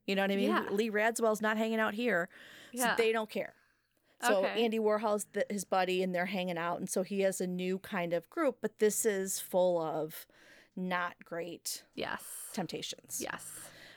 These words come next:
Speaker 1: So it's really devastating. He g-, gains a ton of weight. Um, he's, you know, now he's just, like, just alcoholic bloat. And,
Speaker 2: Hmm.
Speaker 1: um, so he's just not, doesn't look good, is not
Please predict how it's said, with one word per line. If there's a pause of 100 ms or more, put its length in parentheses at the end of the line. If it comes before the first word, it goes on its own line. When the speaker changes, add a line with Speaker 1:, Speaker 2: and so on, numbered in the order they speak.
(800)
Speaker 1:
So
it's
really
devastating.
He
g-,
gains
a
ton
of
weight. (380)
Um, (160)
he's,
you
know,
now
he's
just,
like, (280)
just
alcoholic (100)
bloat.
And, (280)
Speaker 2:
Hmm.
Speaker 1:
um, (240)
so
he's
just
not, (240)
doesn't
look
good,
is
not